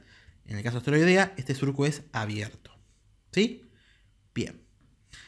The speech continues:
Ahora vamos a hablar un poco más en el detalle, que es claramente lo que más a ustedes les interesa, de la estructura del sistema vascular acuífero.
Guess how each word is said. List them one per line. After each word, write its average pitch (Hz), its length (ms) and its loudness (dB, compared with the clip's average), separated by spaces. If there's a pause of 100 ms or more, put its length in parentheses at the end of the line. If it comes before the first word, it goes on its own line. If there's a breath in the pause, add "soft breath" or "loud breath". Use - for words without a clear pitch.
(300 loud breath)
Ahora 240 180 8
vamos 247 160 6
a 170 40 2
hablar 196 400 6
un 170 80 0
poco 185 200 4
más 180 300 2
en 147 160 0
el 127 400 0
detalle, 135 720 6
que - 80 -6
es 123 140 -6
claramente 135 420 -2
lo 123 100 0
que 120 140 -2
más 131 240 -2
a - 60 -20
ustedes 123 260 -2
les 123 100 2
interesa, 135 520 0 (400 loud breath)
de 135 80 -2
la 131 100 4
estructura 185 840 4
del 135 760 -2
sistema 143 540 0
vascular 120 260 -2
acuífero. - 560 -8